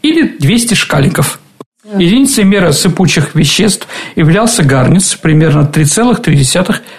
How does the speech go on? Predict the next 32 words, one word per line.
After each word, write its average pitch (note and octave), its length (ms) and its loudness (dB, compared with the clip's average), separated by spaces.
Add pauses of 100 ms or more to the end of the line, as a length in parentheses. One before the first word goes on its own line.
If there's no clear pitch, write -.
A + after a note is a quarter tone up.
литра. B2 560 -2 (320)
Да. C#3+ 340 0 (180)
Ну G3+ 140 2
и D4+ 60 2
стакан. G3+ 500 0 (460)
Стакан — B3 480 0
это D3+ 320 0
триста G3 680 -2 (260)
миллилитров. D#3 580 0 (260)
Ну, A#3 340 0
давайте F3+ 460 0
теперь, D#3+ 480 0 (200)
что - 220 -4
же F3+ 140 2
ели? E3 360 2 (560)
Мы E3+ 400 0
сказали, G#3 420 0
сколько C#3 300 -2
стоила C3+ 420 0
там C#3 220 0
еда, C3+ 400 0 (260)
но D3+ 120 2
то F#3+ 180 0
же A#3+ 120 2
самое C#4 440 2
ли F#3+ 120 2
ели F3+ 440 2
в - 80 -2
то D3 180 0
время E3 680 2
в - 40 -4
России? C#3+ 420 -2